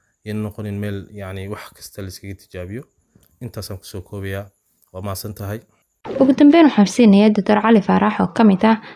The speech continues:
Speaker 2: dhakhaatiirta ku dhaqan magaalada Jowhar. Waxaan wax ka weydiinay sababaha ugu waaweyn ee keena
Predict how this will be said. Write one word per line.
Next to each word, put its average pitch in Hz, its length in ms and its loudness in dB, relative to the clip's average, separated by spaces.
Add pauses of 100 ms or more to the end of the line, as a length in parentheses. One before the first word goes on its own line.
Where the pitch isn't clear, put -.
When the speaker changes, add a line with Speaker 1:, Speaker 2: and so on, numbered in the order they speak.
(120)
Speaker 2:
dhakhaatiirta 285 520 4
ku 240 120 0
dhaqan 190 260 2
magaalada 185 400 4
Jowhar. 214 320 4
Waxaan 214 260 4
wax 208 220 2
ka 277 80 4
weydiinay 180 560 4 (260)
sababaha 277 460 4
ugu 240 120 6
waaweyn 208 300 6
ee 190 160 2
keena 202 400 4